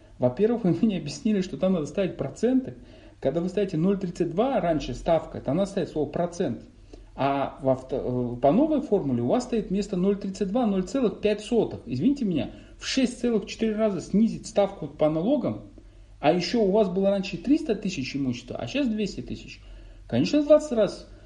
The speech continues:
э, им уменьшится. То есть, еще раз говорю, раньше стоило триста тысяч, это была инвентаризационная, Б три-шная оценка, в которой были всякие дефляторы, коэффициенты и тому подобное. А сейчас стоит кадастровая двести тысяч. Чем может быть,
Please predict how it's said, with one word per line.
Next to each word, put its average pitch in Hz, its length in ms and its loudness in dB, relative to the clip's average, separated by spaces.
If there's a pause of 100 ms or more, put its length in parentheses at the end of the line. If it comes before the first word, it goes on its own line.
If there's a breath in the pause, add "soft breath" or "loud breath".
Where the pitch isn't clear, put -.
(180 loud breath)
э, 139 240 4
им 160 100 0
уменьшится. 139 460 0
То 156 100 -2
есть, - 140 -6
еще 170 220 4
раз 139 100 0
говорю, 113 260 -4 (180 loud breath)
раньше 175 320 2
стоило 139 280 -2
триста 240 400 2
тысяч, 151 300 -6
это 143 140 -4
была 156 160 0
инвентаризационная, 160 1400 0 (160)
Б 143 160 2
три-шная 156 400 -2
оценка, 311 340 -2
в 180 160 0
которой 180 280 2
были 151 140 -2
всякие 127 340 -4
дефляторы, 240 640 -2
коэффициенты 214 500 -4
и - 20 -16
тому 151 140 -8
подобное. 277 380 -4 (640 loud breath)
А 143 420 2
сейчас 330 300 -2
стоит 240 160 -4
кадастровая 196 440 0
двести 147 260 -4
тысяч. - 220 -10 (380)
Чем 320 300 6
может 262 300 2
быть, 190 140 0